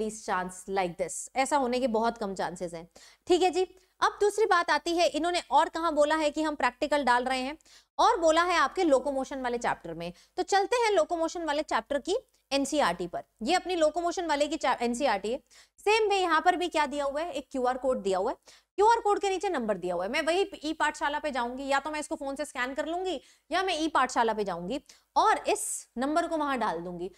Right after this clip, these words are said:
नंबर को जब मैंने वहां डाला तो मुझे एक ही प्रैक्टिकल मिला, लास्ट वाले टेक्स्ट में मुझे एक ही प्रैक्टिकल मिला,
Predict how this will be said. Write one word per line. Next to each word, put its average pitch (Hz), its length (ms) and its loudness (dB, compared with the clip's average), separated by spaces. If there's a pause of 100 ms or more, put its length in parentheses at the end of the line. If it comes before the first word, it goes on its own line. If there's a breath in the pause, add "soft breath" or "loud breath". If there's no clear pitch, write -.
(220 soft breath)
नंबर 381 220 2
को 466 140 4
जब 403 180 2
मैंने 370 180 0
वहां 349 200 -2
डाला 226 320 2
तो 427 140 -4
मुझे 415 180 0
एक 349 280 -2
ही 392 60 0
प्रैक्टिकल 262 540 0
मिला, 160 320 -6
लास्ट 302 300 2
वाले 320 160 2
टेक्स्ट 285 280 -4
में 311 60 -4
मुझे 302 160 -4
एक 311 200 -2
ही 330 60 -2
प्रैक्टिकल 220 440 -4
मिला, 214 200 -4